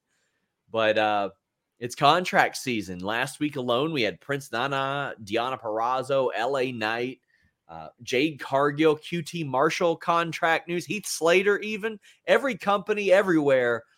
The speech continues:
there's a lot going on, and that's before we even get to Vince McMahon and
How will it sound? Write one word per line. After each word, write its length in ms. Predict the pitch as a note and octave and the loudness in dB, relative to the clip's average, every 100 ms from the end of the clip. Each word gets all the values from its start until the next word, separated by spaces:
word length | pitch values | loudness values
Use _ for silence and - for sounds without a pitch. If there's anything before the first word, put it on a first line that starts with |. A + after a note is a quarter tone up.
| _ - | _ -8
there's 140 | F#3 | -2
a 60 | D3+ | 0
lot 420 | C#3 D3+ D#3 - | 2 4 2 2
going 300 | D3 C#3 C3 | 0 0 0
on, 260 | A#2+ A#2 | -2 -2
and 100 | G#2+ | -4
that's 140 | C#3+ E3 | -6 -8
before 540 | C3+ C3 - D3+ D#3+ | -12 -16 -12 -6 -6
we 120 | C3 | -6
even 360 | B2 A#2 G#2+ G#2 | -6 -8 -8 -4
get 220 | G#2 G2 - _ _ _ _ _ - | -2 -2 -6 _ _ _ _ _ -14
to 100 | D2+ | -6
Vince 260 | G2+ A#2+ | -6 -6
McMahon 500 | - G2 G2+ G#2+ A2+ | -10 -6 -4 -2 -4
and 200 | F2 E2 | -6 -10